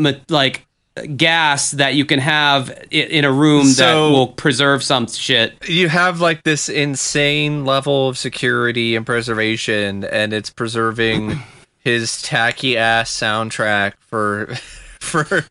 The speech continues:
Speaker 2: Battlefield Earth. <laughs>
Speaker 1: Yeah, I mean, they, they have, uh, they have invented,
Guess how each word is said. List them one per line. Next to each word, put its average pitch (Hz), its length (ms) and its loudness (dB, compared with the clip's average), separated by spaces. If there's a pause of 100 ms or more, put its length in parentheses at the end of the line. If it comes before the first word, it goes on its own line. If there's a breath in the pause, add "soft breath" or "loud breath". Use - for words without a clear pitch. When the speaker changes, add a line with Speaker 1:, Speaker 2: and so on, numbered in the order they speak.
(540 loud breath)
Speaker 2:
Battlefield 120 600 0
Earth. 110 460 -4
<laughs> - 100 -12
Speaker 1:
Yeah, 170 320 4
I 143 140 2
mean, 151 380 4
they, 180 420 4
they 139 440 2
have, 170 420 4
uh, 135 500 2
they 151 360 2
have 185 280 2
invented, 139 1080 2